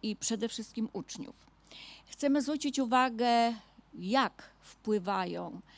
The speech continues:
y, przepe-, przepełnione klasy,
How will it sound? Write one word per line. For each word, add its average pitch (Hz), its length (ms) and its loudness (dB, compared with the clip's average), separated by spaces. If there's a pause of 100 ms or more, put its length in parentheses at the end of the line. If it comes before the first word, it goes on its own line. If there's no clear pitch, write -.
(540)
y, 160 480 -6 (1000)
przepe-, - 440 -2
przepełnione 233 680 2
klasy, 202 600 0